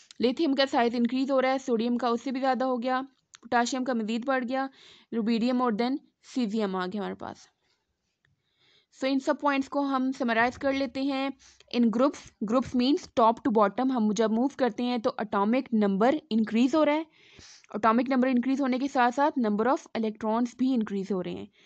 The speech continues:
और ये जो extra number of electrons आ रहे हैं वो number of shells भी इंक्रीज हो रहे हैं उनकी वजह से, क्योंकि इलेक्ट्रॉन ज़्यादा होते जा रहे हैं तो उनको अकोमोडेट करने के लिए, एटम्स में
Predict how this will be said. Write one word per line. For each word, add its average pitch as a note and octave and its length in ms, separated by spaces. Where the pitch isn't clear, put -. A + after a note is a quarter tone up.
और A3+ 100
ये B3 140
जो D4 100
extra C4+ 400
number B3 300
of C4 80
electrons A#3 460
आ A3 140
रहे A3+ 160
हैं A#3 300
वो A#3+ 220
number A3+ 360
of C4+ 120
shells B3 380
भी B3+ 100
इंक्रीज A3+ 360
हो G#3+ 80
रहे G#3 100
हैं A3 40
उनकी A3+ 140
वजह G#3+ 200
से, A3+ 120
क्योंकि A#3 280
इलेक्ट्रॉन B3 420
ज़्यादा G#3+ 320
होते C4+ 220
जा B3 200
रहे B3 120
हैं B3+ 140
तो B3 80
उनको B3 320
अकोमोडेट A3 500
करने A3+ 300
के A#3 120
लिए, A3 300
एटम्स A#3+ 380
में B3 280